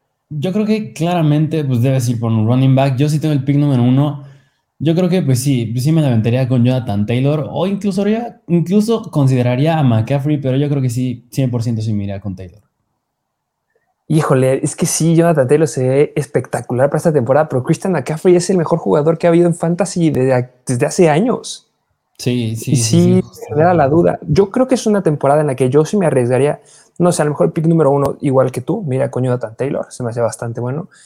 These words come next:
Speaker 2: pero un pick número dos, sí, no sé, híjole, es que es igual que el año pasado. El año pasado, pick número uno, Christian McCaffrey, lesionado. Iba a regresar a la mitad de temporada y se vuelve a lesionar. Es como, ¡oh!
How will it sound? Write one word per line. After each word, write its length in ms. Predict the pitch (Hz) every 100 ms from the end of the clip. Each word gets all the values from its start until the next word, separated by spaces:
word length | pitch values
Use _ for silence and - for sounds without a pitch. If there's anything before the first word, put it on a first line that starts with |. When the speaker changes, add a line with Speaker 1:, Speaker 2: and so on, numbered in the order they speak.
| _ _
Speaker 2:
pero 160 | 160 196
un 140 | 220
pick 160 | 247 214
número 320 | 233 208 151
dos, 800 | 160 196 196 - - - - - _ _ _ _
sí, 520 | - 190 214 196 - - _ _ _ -
no 440 | 139 151 180 185
sé, 420 | - 185 180 165 -
híjole, 580 | - - 139 127 - _ _ _ _ _
es 120 | 147
que 80 | 135
es 40 | 175
igual 180 | 165 160
que 80 |
el 60 | 170
año 100 | 175
pasado. 480 | 139 123 131 127 - _
El 120 | - 131
año 180 | 156
pasado, 460 | 147 131 160 180 -
pick 140 | 143 143
número 260 | 143 135
uno, 380 | 160 202 214 -
Christian 300 | 147 131 135
McCaffrey, 480 | 127 180 180 233 233 _ -
lesionado. 840 | 127 131 - 127 135 135 123 - - -
Iba 180 | 147 143
a 40 | 143
regresar 380 | 131 131 185
a 60 | 175
la 40 |
mitad 220 | 147 131 170
de 80 |
temporada 560 | 165 151 156 180 240 262
y 80 | 180
se 160 | - 147
vuelve 300 | 139 165 170
a 20 |
lesionar. 400 | 151 139 139 143
Es 80 | 151
como, 320 | 151 - -
¡oh! 180 | - 453